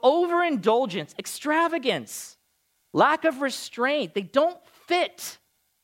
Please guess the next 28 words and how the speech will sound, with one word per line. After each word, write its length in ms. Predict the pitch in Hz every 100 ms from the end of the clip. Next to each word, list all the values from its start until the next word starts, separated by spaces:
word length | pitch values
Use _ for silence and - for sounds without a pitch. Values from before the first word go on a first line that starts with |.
| _ _
with 200 | 214 -
the 60 | 220
gospel, 760 | 190 302 311 - - - 277 220
or 140 | 196
those, 340 | 214 233 - - _
I 120 | -
should 180 | 170 185
say, 260 | - 202 185 _ _
who 160 | 226
are 80 | 233
believing 500 | 214 240 262 285 277
it 120 | 208 202
and 120 | 220
trusting 500 | - 269 269 302 254
in 100 | 196
it 100 | 175
and 160 | 196 190
turning 320 | 240 262 269
to 160 | 233 254
it 100 | 240
and 120 | 202 214
looking 280 | 254 277
to 100 | 240
it 80 | 233
on 140 | 226 226
a 20 |
daily 240 | 220 233
basis. 560 | 233 247 285 277 214